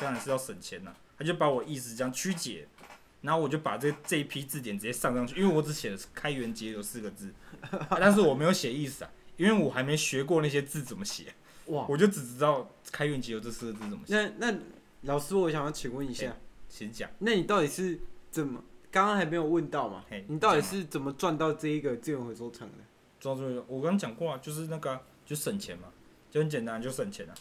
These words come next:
Speaker 1: 就把别人那个，别人那个什么，别人不要的东西就干走嘛。
Speaker 2: 哦，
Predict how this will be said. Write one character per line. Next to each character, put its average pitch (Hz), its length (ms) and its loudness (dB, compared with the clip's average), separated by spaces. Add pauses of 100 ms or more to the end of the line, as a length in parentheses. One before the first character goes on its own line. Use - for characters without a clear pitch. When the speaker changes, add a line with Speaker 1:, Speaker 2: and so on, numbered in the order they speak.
(220)
Speaker 1:
就 165 100 2
把 123 220 2
别 123 220 -2
人 123 100 0
那 143 100 -2
个， 139 160 0 (520)
别 139 100 0
人 151 160 2
那 156 100 0
个 151 240 4
什 135 120 -4
么， 104 260 -4 (760)
别 143 120 0
人 156 120 2
不 139 120 -4
要 170 120 8
的 147 60 6
东 143 100 2
西 135 200 -4
就 147 100 2
干 135 220 2
走 85 160 -4
嘛。 78 80 -12 (380)
Speaker 2:
哦， 180 200 0